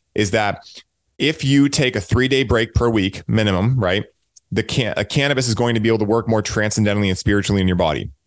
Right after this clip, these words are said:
Now, I'll talk about this quantitatively and qualitatively.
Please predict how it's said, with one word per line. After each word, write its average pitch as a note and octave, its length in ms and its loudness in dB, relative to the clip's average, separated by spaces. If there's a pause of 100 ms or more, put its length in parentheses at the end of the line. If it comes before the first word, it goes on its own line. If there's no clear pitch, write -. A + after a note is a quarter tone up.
(420)
Now, G#2 380 0 (460)
I'll A#2 120 2
talk B2+ 240 -2
about B2+ 160 -2
this A2+ 140 0
quantitatively C#3+ 840 -2
and G#2+ 100 -2
qualitatively. F2+ 800 -2